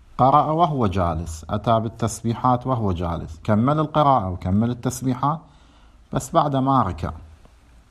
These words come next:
وتذكر، لما قام يريد يركع، يكون يركع من قيام، تذكر لأنه قرأ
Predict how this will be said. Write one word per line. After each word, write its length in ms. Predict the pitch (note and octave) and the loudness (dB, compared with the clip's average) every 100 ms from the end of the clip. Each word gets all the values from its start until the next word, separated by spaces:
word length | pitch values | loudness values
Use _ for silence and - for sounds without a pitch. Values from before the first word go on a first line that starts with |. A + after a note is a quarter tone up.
| - - | -12 0
وتذكر، 580 | G3 D#3+ A#2 - F#2+ D#2 - - _ _ _ _ _ _ _ _ _ - | 0 2 0 0 -8 -8 -12 -20 _ _ _ _ _ _ _ _ _ -4
لما 280 | G2 G2+ G2+ | 0 0 4
قام 240 | B2+ B2 | 6 6
يريد 240 | G#2+ G#2 F#2+ | 2 0 2
يركع، 440 | C3+ D3+ C3+ B2 - F#2+ | 0 0 -4 -6 -8 -10
يكون 260 | - G2 | -4 0
يركع 300 | A2 A2+ C3 | 0 0 0
من 140 | B2+ C3 | 0 0
قيام، 400 | C#3+ D3 F3+ G3+ - _ _ _ _ _ _ - - - _ | 0 2 0 -4 -14 _ _ _ _ _ _ -20 -20 -20 _
تذكر 580 | - G2 G#2 C#3 - C#3+ | -8 -4 -2 -2 -2 0
لأنه 360 | A#2+ G#2+ A#2 A#2 | 2 0 0 -2
قرأ 520 | - C#3+ D3 D3+ | 2 2 2 -2